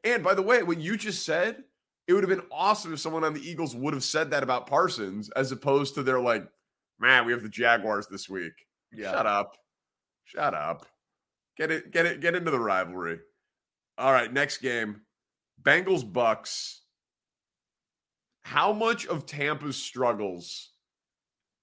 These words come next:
Speaker 1: should be blamed on Tom Brady specifically, his play?
Speaker 2: So I think more than he's actually getting blamed for, and here's my reason why.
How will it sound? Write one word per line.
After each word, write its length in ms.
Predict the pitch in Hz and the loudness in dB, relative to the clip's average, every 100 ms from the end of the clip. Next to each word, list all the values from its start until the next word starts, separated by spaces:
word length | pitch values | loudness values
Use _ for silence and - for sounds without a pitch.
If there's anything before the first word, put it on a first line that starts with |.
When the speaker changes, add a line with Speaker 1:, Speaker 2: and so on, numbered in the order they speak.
| _ | _
Speaker 1:
should 560 | - - - 156 160 131 | -10 -8 -2 0 2 0
be 160 | 151 | -6
blamed 520 | 123 113 127 123 127 - | -6 0 0 0 -2 -4
on 300 | 113 107 87 | -2 -4 -6
Tom 400 | - 117 120 107 | -6 -4 -4 -2
Brady 320 | 107 104 101 | -2 -2 -4
specifically, 840 | - 95 92 95 87 82 76 - | -10 -12 -12 -10 -12 -14 -14 -14
his 160 | - 110 | -10 -10
play? 460 | - - 107 80 - _ _ _ _ _ _ _ _ _ _ _ _ _ _ | -10 -4 -2 -2 -6 _ _ _ _ _ _ _ _ _ _ _ _ _ _
Speaker 2:
So 160 | - 202 | -4 2
I 120 | 214 | 4
think 200 | 320 269 | 4 0
more 340 | 185 165 202 208 | -2 2 2 2
than 120 | 175 | 0
he's 160 | 160 | -2
actually 340 | 160 151 - 151 | -2 -2 -4 -6
getting 260 | 143 127 | -6 -8
blamed 360 | 120 117 131 156 | -8 -6 -6 -8
for, 300 | 185 180 180 | -6 -4 -4
and 120 | 147 143 | -6 -10
here's 340 | - 226 220 | -6 -6 -2
my 120 | 202 | 0
reason 400 | 175 165 147 143 | 0 -2 -6 -8
why. 320 | 120 131 95 | -2 0 0